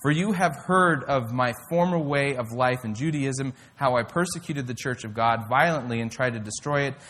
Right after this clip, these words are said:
And I was advancing in Judaism beyond many of my own age. Among my people, so extremely zealous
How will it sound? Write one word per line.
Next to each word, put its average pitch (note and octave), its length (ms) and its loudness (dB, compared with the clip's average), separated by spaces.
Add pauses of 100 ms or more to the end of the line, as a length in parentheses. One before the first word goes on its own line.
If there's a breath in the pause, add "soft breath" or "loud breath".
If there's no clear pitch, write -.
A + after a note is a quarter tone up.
(140 loud breath)
And C#3 120 2
I F3+ 100 6
was G#3+ 220 2
advancing D#3 540 -2
in C#3 120 0
Judaism C3+ 460 -2
beyond C3+ 400 2
many F3 260 -2
of C3+ 140 -2
my B2 180 0
own B2+ 240 -2
age. D3+ 300 -2 (280 loud breath)
Among D3 300 2
my B2+ 140 2
people, E3 340 -4
so C#3 240 -2
extremely E3+ 640 -2
zealous C#3+ 400 -2